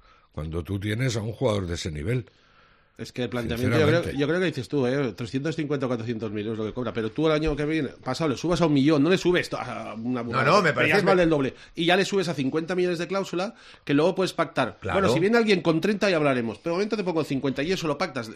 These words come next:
Speaker 2: de, de cara, no de cara a galería, lo pactas interiormente, que nadie se
Speaker 3: Sí.
Speaker 2: entere, y ya está, y de ca-, y, y quedas bien.
Speaker 3: Bueno, también es verdad que a lo mejor los representantes dicen que no.
Speaker 1: Bueno.
Speaker 3: Eso es otra, pero bueno,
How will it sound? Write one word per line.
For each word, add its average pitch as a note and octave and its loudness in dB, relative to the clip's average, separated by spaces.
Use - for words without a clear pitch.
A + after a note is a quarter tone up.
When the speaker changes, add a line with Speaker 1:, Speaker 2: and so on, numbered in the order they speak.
Speaker 2:
de, B2+ -12
de A#2+ -4
cara, D#3+ 0
no E3+ 0
de G3+ 2
cara D#3+ 2
a C3 2
galería, B2 0
lo A2+ -4
pactas C#3 -4
interiormente, E3 2
que C#3 2
nadie F3 4
se F#3+ 0
Speaker 3:
Sí. F#3 2
Speaker 2:
entere, G#3+ 2
y F#3 -4
ya B3 -2
está, A3+ -4
y F3+ -4
de F3 -2
ca-, G3 -4
y, E3+ -8
y F3+ -12
quedas A3+ -2
bien. B3+ 0
Speaker 3:
Bueno, G#3 0
también A#2 -2
es B2 -2
verdad C#3 2
que D#3 2
a C#3+ 2
lo B2 -2
mejor A#2+ -2
los G#2 -6
representantes G2 -10
dicen A2 -6
que F2 -8
no. A#2+ -8
Speaker 1:
Bueno. D2+ -2
Speaker 3:
Eso C3+ -4
es C#3 0
otra, D3+ -2
pero C3 0
bueno, F#3 4